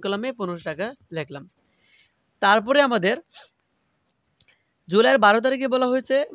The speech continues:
মাল ক্রয় নগদে দুই হাজার টাকা ও চেকে এক হাজার টাকা দেওয়া হলো, ক্রয় করা হয়েছে। তো এটা হচ্ছে অবশ্যই ক্রেডিট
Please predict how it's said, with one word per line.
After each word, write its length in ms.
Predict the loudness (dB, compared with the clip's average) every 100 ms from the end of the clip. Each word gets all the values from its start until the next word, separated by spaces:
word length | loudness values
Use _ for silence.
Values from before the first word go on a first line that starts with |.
| -2
মাল 160 | 0 0 -4
ক্রয় 220 | -8 -6 -6
নগদে 280 | -6 -2 -4
দুই 140 | -2 -2
হাজার 200 | -4 -6
টাকা 220 | -8 -6 -8 -8
ও 80 | -10 -10 -6
চেকে 300 | -6 -2 -4 -4 _ -6
এক 140 | -2 -2
হাজার 160 | -2 -4
টাকা 140 | -2 2
দেওয়া 160 | 2 2
হলো, 180 | 0 -4 -10 _ _ _ _ _
ক্রয় 200 | 4 4
করা 180 | 4 4
হয়েছে। 240 | 4 2 -4 -4 _ _ _
তো 60 | -6 -2
এটা 120 | -2 -2
হচ্ছে 220 | -4 -6 -2 -2
অবশ্যই 360 | -2 -4 -8 -2
ক্রেডিট 240 | -2 0